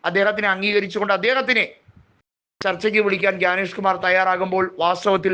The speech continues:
മോദിയുടെയും അമിത്ഷായുടെയും പ്രഭാവമാണ് മങ്ങുന്നത്. അത്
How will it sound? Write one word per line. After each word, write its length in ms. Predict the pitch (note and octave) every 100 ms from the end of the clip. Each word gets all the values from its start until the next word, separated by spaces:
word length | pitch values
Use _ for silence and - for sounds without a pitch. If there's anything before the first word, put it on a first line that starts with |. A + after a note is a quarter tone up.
| F3+ F3
മോദിയുടെയും 440 | F#3+ G#3 G3+ F#3+
അമിത്ഷായുടെയും 640 | F3 F3+ G#3 F#3+ F#3 F3+
പ്രഭാവമാണ് 720 | F3 D3+ F3+ G3+ G#3 F#3 F3 - - _ _ - _ _
മങ്ങുന്നത്. 640 | D#3+ E3+ F#3+ A3 A3+ G#3 E3 - - _ - - _ _
അത് 120 | F3